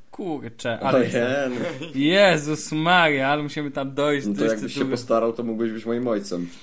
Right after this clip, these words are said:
Speaker 1: Oczywiście, że tak. Mogłoby tak być. Stary, to jest wykonalne. Na upartego, no. Jak, jakoś, no tak. Ale bardzo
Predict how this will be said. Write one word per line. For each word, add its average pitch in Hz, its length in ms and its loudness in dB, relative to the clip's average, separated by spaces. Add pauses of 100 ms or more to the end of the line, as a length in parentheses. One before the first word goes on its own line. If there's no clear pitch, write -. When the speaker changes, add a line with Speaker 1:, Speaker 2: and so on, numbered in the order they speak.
(160)
Speaker 1:
Oczywiście, 233 400 0
że 143 140 0
tak. 120 440 0
Mogłoby 156 340 -8
tak 202 180 -4
być. 131 320 -4
Stary, 131 540 0
to 151 120 -6
jest 165 160 -4
wykonalne. 160 600 0
Na 147 140 -2
upartego, 131 640 -4
no. 113 180 -6 (120)
Jak, 120 160 -6 (300)
jakoś, 139 600 -8 (180)
no 190 160 -2
tak. 123 380 0 (840)
Ale 147 200 2
bardzo 120 560 2